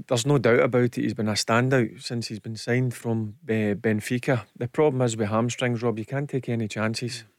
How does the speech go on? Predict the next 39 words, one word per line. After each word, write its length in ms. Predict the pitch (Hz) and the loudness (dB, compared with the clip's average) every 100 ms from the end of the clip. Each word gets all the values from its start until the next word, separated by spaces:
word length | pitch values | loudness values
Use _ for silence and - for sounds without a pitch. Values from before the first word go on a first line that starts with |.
| _ _ - | _ _ -10
Um, 320 | 110 110 113 | -4 -2 -2
it's 200 | 107 - | -4 -4
one 120 | 123 | -2
of 120 | 127 | 0
the 120 | 113 107 | 2 2
injuries, 380 | 117 117 117 | 2 -2 -4
and 140 | 113 117 | -2 -2
he's 180 | 127 123 | 0 0
a 80 | |
dynamic 540 | 104 104 110 120 123 - | 0 0 2 2 0 -2
player. 220 | 120 117 | 0 0
He's 120 | 110 | 0
very 300 | 104 123 117 | 0 0 0
quick 580 | - - 127 - - - _ _ 120 | -4 -2 0 0 -10 -20 _ _ -6
over, 220 | 113 110 | -6 -4
over 240 | 117 120 113 | -2 -2 -2
the 120 | 104 | -4
ground. 380 | 90 117 127 120 | -2 0 0 -2
So 320 | - 113 104 - - - - - _ _ _ _ _ | 0 2 2 -2 -20 -20 -20 -20 _ _ _ _ _
with 120 | - 110 | -2 0
the 60 | |
pace 300 | 110 131 131 | 2 2 2
that 160 | - 104 | 2 0
he's 240 | 120 110 | 0 -2
got, 380 | - 117 127 - _ _ _ - | 2 4 4 0 _ _ _ -2
they 120 | 113 | 0
need 260 | 120 123 - | 2 0 -2
to 140 | 117 | -4
be 320 | 92 113 110 | -2 0 0
one 280 | 101 107 104 | -2 -2 -2
hundred 360 | 104 117 117 - | 0 0 -2 -4
percent 460 | 107 - 110 107 | -4 0 0 -2
sure 340 | - 110 113 107 _ _ - | -4 -2 -2 -2 _ _ -8
that 240 | 110 - | -4 -4
he's, 380 | - 107 98 - | -4 -4 -4 -6
he's 340 | 113 - 104 | -8 -8 -4
okay 360 | 110 107 117 104 | -4 -2 0 0
to 80 | 95 | 0
go. 340 | 117 113 113 | 2 2 2